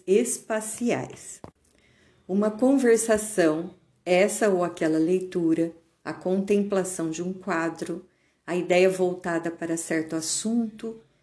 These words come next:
um espetáculo artístico, uma visita efetuada ou recebida, um conselho ou uma opinião representam agentes de indução,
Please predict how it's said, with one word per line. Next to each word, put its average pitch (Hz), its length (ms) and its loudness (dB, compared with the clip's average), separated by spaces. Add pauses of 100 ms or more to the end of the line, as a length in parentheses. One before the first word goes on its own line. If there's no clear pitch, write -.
(160)
um 226 120 0
espetáculo 196 720 0
artístico, 240 1120 -4
uma 175 160 -4
visita 180 560 0
efetuada 156 840 -2
ou 180 200 4
recebida, 185 1000 -2 (340)
um 240 160 2
conselho 240 800 4
ou 180 100 0
uma 180 220 -2
opinião 170 720 -4
representam 185 720 -2
agentes 175 500 -6
de 165 140 -6
indução, 185 720 -2